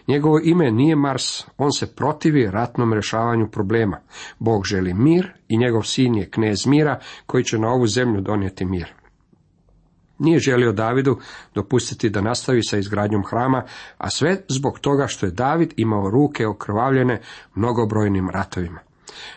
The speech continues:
"Gle, rodit će ti se sin. On će biti miroljubac i dat ću mu mir od svih njegovih neprijatelja odasvud unaokolo. Ime će mu biti Salomon, mir i pokoj daću Izraelu za njegova vremena."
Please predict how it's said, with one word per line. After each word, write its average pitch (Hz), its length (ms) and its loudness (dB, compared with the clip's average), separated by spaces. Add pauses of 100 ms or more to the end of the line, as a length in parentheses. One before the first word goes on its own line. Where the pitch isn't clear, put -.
"Gle, 151 380 2
rodit 127 500 0 (100)
će 175 100 0
ti 147 120 0
se 139 180 -2
sin. 101 320 -2 (400)
On 147 200 2
će 123 160 -2
biti 131 320 0
miroljubac 117 840 2
i 104 120 0
dat 135 380 -4 (480)
ću 117 100 2
mu 107 240 0 (520)
mir 175 380 4 (100)
od 107 120 0 (100)
svih 196 240 -2
njegovih 127 580 2
neprijatelja 127 640 0 (420)
odasvud 120 520 -2
unaokolo. 104 520 -2 (540)
Ime 185 260 4
će - 180 -2
mu 104 140 2
biti 117 280 -2
Salomon, 98 460 -4 (440)
mir 180 380 4
i - 160 -4
pokoj 131 340 -2
daću 139 380 -4
Izraelu 139 580 2
za 101 180 -12
njegova 107 380 -2
vremena." 95 400 -4